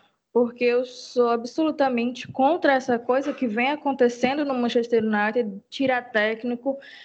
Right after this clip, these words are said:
e coloca outro técnico e não dá certo e tira, e nenhum do,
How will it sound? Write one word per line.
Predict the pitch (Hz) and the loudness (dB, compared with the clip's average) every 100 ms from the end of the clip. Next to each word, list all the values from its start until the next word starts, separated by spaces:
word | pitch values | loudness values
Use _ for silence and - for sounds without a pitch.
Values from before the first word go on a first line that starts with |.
| - | -2
e | 233 | -2
coloca | 240 247 233 240 | 2 0 0 0
outro | 247 240 233 | -2 0 -2
técnico | 233 233 240 247 254 254 | 0 0 0 -2 0 4
e | |
não | 247 247 | 4 4
dá | 240 | 2
certo | 233 - 233 240 254 | 2 2 2 2 -4
e | 226 | -10
tira, | - 240 254 | -2 0 2
e | 277 | 4
nenhum | 277 302 349 | 2 2 -2
do, | 285 269 | -2 -4